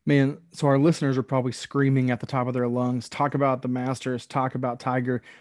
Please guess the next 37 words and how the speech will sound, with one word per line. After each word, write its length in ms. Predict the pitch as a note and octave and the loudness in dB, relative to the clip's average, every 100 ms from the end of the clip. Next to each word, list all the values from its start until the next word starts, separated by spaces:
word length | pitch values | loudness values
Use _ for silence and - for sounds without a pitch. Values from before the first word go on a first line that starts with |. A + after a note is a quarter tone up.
| _ | _
We're 80 | D3+ | 2
getting 320 | D3+ E3 D3 | 4 4 4
there, 300 | C3+ B2 A#2+ - | 4 2 -2 -6
okay? 320 | D3 C3+ C3 - _ _ | 0 2 2 -2 _ _
Uh, 180 | C#3 C3 | 0 2
but 160 | B2+ C#3 | 4 6
we 140 | E3+ | 6
want 180 | F#3+ G#3 | 6 4
to 80 | F#3 | 4
at 80 | D#3 | 4
least 240 | D#3+ D3 | 2 2
give 160 | D#3 C#3 | 0 2
you 140 | C#3 | 2
a 20 | |
little 220 | C3 D3 | 2 0
<laughs> 0 | |
bit 160 | C#3 A#2+ | 0 2
of 160 | C#3+ B2+ | 2 2
an 100 | B2 | -2
understanding 540 | B2+ B2 - C3+ B2+ | -4 -6 0 0 0
of 80 | A2+ | 0
who 160 | C#3 | 0
we 160 | C3+ B2+ | 2 2
are 240 | B2+ C3 - - - | 4 2 0 -14 -8
and 300 | C3 B2 B2 | -2 -2 2
what, 280 | C3+ C#3 - | 2 2 -2
what 360 | C#3 C#3+ D3+ - | 0 2 2 -2
the 120 | D3+ | -2
personal 420 | - D#3 D3+ D3+ | 0 0 0 -2
side 240 | C3 D3+ D#3 | 0 2 0
of 60 | |
this 100 | C#3+ | -2
podcast 460 | - C#3+ C#3+ D3 D3 | -2 -2 -2 -4 -4
is 80 | D3 | -2
gonna 140 | C3+ | 0
be 140 | C3 | 2
like. 300 | C#3 C#3 C#3 | 2 2 0